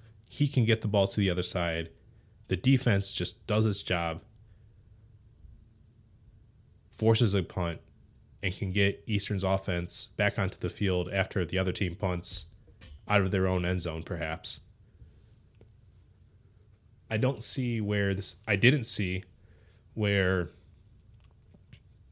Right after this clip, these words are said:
the losses would come from. Like, I, I, I just assumed that the offense would just benefit. I just assumed the offense would be better. I just assumed that Austin Smith was gonna be,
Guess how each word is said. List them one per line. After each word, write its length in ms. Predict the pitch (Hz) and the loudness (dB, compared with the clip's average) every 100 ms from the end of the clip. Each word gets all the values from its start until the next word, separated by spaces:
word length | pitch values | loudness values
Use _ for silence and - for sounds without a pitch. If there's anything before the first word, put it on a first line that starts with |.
| - - - - - - - - | -20 -20 -20 -20 -20 -20 -20 -10
the 80 | - | 0
losses 420 | 98 104 104 104 | 4 6 4 0
would 180 | 92 87 | -2 -2
come 240 | - 98 95 | 2 2 2
from. 560 | - 95 92 87 85 - - - - - - - - - - | 0 0 2 0 -4 -10 -20 -20 -20 -20 -20 -20 -20 -10 -2
Like, 140 | 123 | -2
I, 300 | 87 - 127 | -2 -6 -2
I, 160 | 139 143 | 2 4
I 60 | 135 | 4
just 200 | 143 120 | 4 2
assumed 320 | 107 131 123 | 4 6 6
that 120 | 107 | 4
the 80 | - | 2
offense 360 | 101 110 107 - | 2 4 2 2
would 80 | 98 | -2
just 320 | 90 - - | -4 -6 -4
benefit. 460 | 92 95 - - - | -2 -2 -6 -18 -2
I 80 | 107 | -2
just 180 | - - | -2 -6
assumed 320 | - 123 117 | -2 2 4
the 80 | 101 | 4
offense 340 | 101 113 95 | 4 2 0
would 100 | 90 | -2
be 100 | 87 | -6
better. 520 | 82 - 87 - - - - - - | -8 -6 -6 -6 -10 -14 -20 -20 -6
I 80 | 98 | 0
just 200 | 107 - | 0 0
assumed 480 | 98 - 104 104 95 | -4 0 2 2 2
that 420 | 90 87 82 - - - - - - | 0 0 0 -6 -20 -20 -20 -18 -2
Austin 340 | 98 98 101 | 2 2 0
Smith 320 | 87 - 92 | -2 0 0
was 140 | 92 87 | 0 -2
gonna 220 | 95 87 | -2 -2
be, 460 | 82 85 87 80 | -2 -2 -2 -6